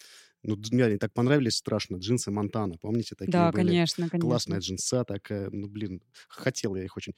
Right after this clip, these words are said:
Speaker 1: Я пошёл, значит, в ближайшее ателье, говорю: "Вот можно им их ушить на меня?" Потому что не хочется их возвращать. Там тётенька такая посмотрела на меня с, с головы до ног, так оценила меня, говорит: "Слушайте, проще сдать".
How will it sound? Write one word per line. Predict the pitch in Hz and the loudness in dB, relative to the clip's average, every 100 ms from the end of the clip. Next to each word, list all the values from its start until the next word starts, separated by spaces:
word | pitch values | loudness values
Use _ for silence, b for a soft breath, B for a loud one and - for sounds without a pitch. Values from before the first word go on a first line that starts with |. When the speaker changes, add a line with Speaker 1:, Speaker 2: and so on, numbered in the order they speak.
| - | -4
Speaker 1:
Я | 117 | -4
пошёл, | 107 107 - 110 | -2 -4 -4 -4
значит, | 104 90 - | -4 -6 -12
в | - | -12
ближайшее | 101 110 110 101 - 98 | -6 -2 0 -2 -2 -4
ателье, | 98 107 113 131 | -2 0 2 2
говорю: | 107 98 95 | 2 -4 -6
"Вот | 92 - | -8 -8
можно | 107 120 156 165 | -6 0 2 2
им | 127 104 | 0 -2
их | - - | -4 -2
ушить | 123 - - 95 | 0 2 0 0
на | |
меня?" | 98 107 131 165 165 _ _ _ _ | 2 4 4 4 0 _ _ _ _
Потому | - - | -20 -18
что | - 98 | -10 -8
не | 98 | -6
хочется | 98 - - | -6 -8 -14
их | - | -10
возвращать. | 95 101 - 95 b b b b | -6 -6 -6 -10 b b b b
Там | - 92 | -10 -4
тётенька | 104 - - - | -4 -4 -10 -10
такая | 90 - | -10 -12
посмотрела | - - 92 131 139 | -8 -6 0 2 2
на | 123 | 2
меня | 120 113 _ _ - | 0 -4 _ _ -12
с, | - - - | -10 -10 -8
с | 107 101 | -6 2
головы | 117 117 113 | 4 6 6
до | 113 | 6
ног, | 117 98 | 4 2
так | 98 - | -4 -8
оценила | - 113 127 | -4 0 2
меня, | 110 101 | 2 0
говорит: | 101 - _ - | -2 -8 _ -12
"Слушайте, | - - - - _ - | -6 -6 -8 -14 _ 2
проще | 131 - 110 | 4 4 0
сдать". | 92 90 90 - | -2 -2 -4 -2